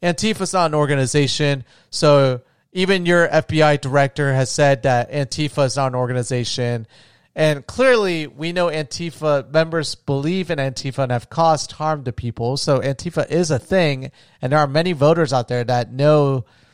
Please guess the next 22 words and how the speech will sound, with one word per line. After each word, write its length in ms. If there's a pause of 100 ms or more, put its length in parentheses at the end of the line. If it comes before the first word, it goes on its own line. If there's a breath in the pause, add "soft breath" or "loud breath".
(120)
or 100
have 220
this 160
idea 260
that 160
Antifa 600
is 440
a, 280
a 120
factor 480
in 80
causing 360
harm. 440 (220)
A 60
lot 220
of 60
people. 440 (600 soft breath)
And 100
the 80
same 240
thing 180
on 480